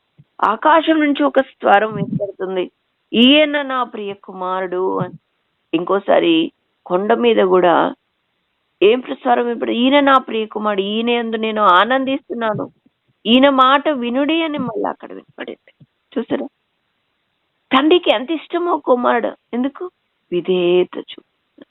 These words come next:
యేసు ప్రభు ఇంకో చోట అంటాడు లూకాసు వార్తలో,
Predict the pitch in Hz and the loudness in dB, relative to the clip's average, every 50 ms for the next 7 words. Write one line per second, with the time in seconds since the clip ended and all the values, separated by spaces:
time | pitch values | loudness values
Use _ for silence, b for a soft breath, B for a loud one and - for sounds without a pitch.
0 | _ _ _ _ _ _ _ _ _ _ _ _ _ _ _ _ _ _ _ _ | _ _ _ _ _ _ _ _ _ _ _ _ _ _ _ _ _ _ _ _
1 | _ _ _ _ _ _ _ _ - 131 - 123 _ _ 131 - - - 139 131 | _ _ _ _ _ _ _ _ -20 -20 -20 _ _ _ -14 -14 -12 -12 -18 -20
2 | 131 _ _ - - - _ - - _ _ _ _ _ _ _ _ _ _ _ | -20 _ _ -20 -20 -20 _ -20 -20 _ _ _ _ _ _ _ _ _ _ _
3 | _ _ - _ _ - _ _ _ _ _ _ 196 220 214 - 220 - - 180 | _ _ -20 _ _ -20 _ _ _ _ _ _ 0 0 2 -2 -8 0 2 4
4 | 185 190 190 190 185 190 190 208 196 196 - 190 165 - 165 156 135 165 - 170 | 4 4 2 -2 -4 0 2 2 2 2 2 0 0 2 0 0 0 0 -2 -2
5 | 156 147 160 160 170 165 - - 170 143 - _ 165 - - - - - 143 139 | 0 0 0 0 0 -2 -4 -10 -14 -16 -16 _ -10 -8 -8 -8 -8 -10 -12 -12
6 | 143 135 135 139 135 139 - - - | -8 -4 -4 -2 -2 -2 -4 -4 -8